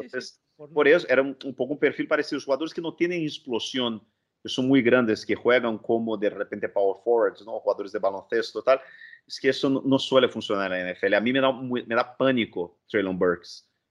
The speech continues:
Speaker 1: este año, por todo lo que
Speaker 2: A mí
Speaker 1: dices
Speaker 2: también.
Speaker 1: tú, y me recuerda un poco la situación de N'Keal Harry.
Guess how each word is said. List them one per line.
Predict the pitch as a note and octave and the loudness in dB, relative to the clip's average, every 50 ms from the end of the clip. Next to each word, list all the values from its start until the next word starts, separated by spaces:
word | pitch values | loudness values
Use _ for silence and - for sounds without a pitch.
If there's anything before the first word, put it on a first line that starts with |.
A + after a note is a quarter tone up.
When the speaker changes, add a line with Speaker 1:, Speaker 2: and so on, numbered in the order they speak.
| _ _ _ - | _ _ _ -12
Speaker 1:
este | D2+ E2+ - - G2 | -12 -10 -4 -2 0
año, | F2+ F2+ F2+ F2 F2 E2+ E2+ - _ | 0 0 0 0 -2 -2 -4 -6 _
por | - F#2+ F2+ | -4 -4 0
todo | - A2 G#2 | 2 2 2
lo | G#2 G2+ | 2 2
que | - G2+ | 2 0
Speaker 2:
A | |
mí | F#2+ B2 | 0 0
Speaker 1:
dices | C#3 C#3 G2 F2+ | -2 -6 -8 -8
Speaker 2:
también. | - F#2 | -8 -4
Speaker 1:
tú, | A2 A2+ A#2+ A#2+ | 0 0 2 2
y | C3 A#2+ | 2 2
me | A2+ A#2 | 2 4
recuerda | A2 A2 A2 - B2+ A#2 A#2 B2 | 4 4 4 4 2 2 2 0
un | A#2+ A2+ | -6 -6
poco | - - B2+ B2 B2 - B2+ C3 - - A#2 | -2 0 0 0 0 0 -2 -2 -2 -2 -2
la | A2 G#2 | -2 -2
situación | - - G#2+ - G#2 - - A2+ G#2+ G#2+ A2 | -2 -4 -4 -2 -2 -2 -2 -4 -6 -6 -4
de | G#2 G#2+ G#2 G2+ G2 F#2+ F2+ F2+ | -2 0 2 2 2 2 0 -2
N'Keal | G2 F#2 F#2 - - G2 F2+ F2 | -6 -10 -10 -8 -6 -6 -4 0
Harry. | F#2 F2 E2 E2 D#2 | 0 0 0 0 -4